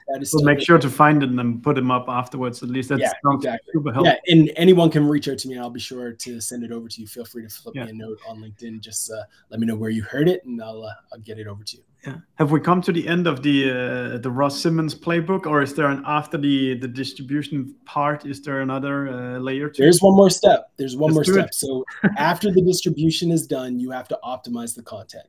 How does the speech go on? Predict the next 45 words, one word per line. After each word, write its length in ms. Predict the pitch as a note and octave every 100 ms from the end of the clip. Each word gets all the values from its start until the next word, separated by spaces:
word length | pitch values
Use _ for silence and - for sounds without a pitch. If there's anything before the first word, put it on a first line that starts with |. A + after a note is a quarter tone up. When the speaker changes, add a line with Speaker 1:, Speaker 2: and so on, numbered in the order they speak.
| _
Speaker 1:
because 340 | A#2+ B2 - -
Speaker 2:
Yeah. 60 | D3
Speaker 1:
time 380 | D#3 D3+ C3+ A2+ _ _
is 220 | C3+ B2+
the 100 | A#2+
one 240 | B2 B2+ B2
thing 220 | B2 B2
that 120 | A#2+
we're 160 | A2 A2+
always 420 | A#2 A#2+ A#2+ A2+
all 260 | - A2+ A2
going 240 | A2+ A2+
to 80 | -
be 100 | A2+
up 120 | G#2 _
against. 240 | G#2 -
So 100 | B2
great, 380 | A#2 C3+ B2 -
you 80 | A#2+
distributed 580 | B2 - D3 C#3+ C#3
it, 100 | C3
you 80 | B2+
promoted 420 | G#2+ B2 C3+ C#3
it. 160 | C3+ B2+ _ _ _ _ _
Three 220 | C#3 E3
months 280 | D#3+ D#3+ D#3+
later, 380 | D#3 D3+ C#3+ -
you're 120 | B2+
still 240 | - D3 -
promoting 440 | D3 C#3 C#3 C3+
it. 140 | C3
Six 300 | - - D#3+
months 220 | D3+ C#3+ D3
later, 180 | C3+
you're 140 | C3 B2
still 180 | - B2
promoting 400 | C3+ B2+ B2+ B2
it. 160 | A#2
Twelve 320 | - D3+ E3
months 220 | D#3 C3 B2+
later, 240 | A#2+ A#2+
you're 120 | A#2+
still 180 | A#2 A#2+
promoting 400 | A#2 A#2+ A#2+ A#2
it. 100 | A2+